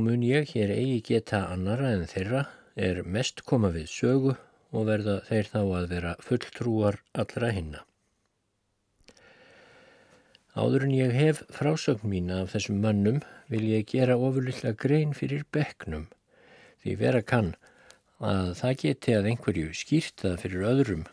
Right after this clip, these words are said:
hvers konar menn hændust þangað. Þetta er fremur góður bekkur. Fyrst átti ég að vísu ekkert til að breiða yfir hann,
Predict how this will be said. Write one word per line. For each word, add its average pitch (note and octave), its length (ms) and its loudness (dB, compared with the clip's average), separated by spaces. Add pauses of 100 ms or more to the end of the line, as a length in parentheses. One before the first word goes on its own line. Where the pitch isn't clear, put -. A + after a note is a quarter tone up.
hvers - 260 -2
konar F#2+ 400 0
menn A2+ 380 2
hændust - 560 -2
þangað. - 420 -8 (1120)
Þetta A2 340 0
er D#3 120 0
fremur C#3 400 2
góður C3 380 0
bekkur. - 460 -8 (720)
Fyrst - 360 0
átti A2+ 300 4
ég A2+ 120 4
að G#2+ 60 2
vísu G#2+ 240 0
ekkert - 600 -2
til - 200 -6
að E2+ 180 -4
breiða G2+ 420 0
yfir G2+ 260 2
hann, C#3 140 2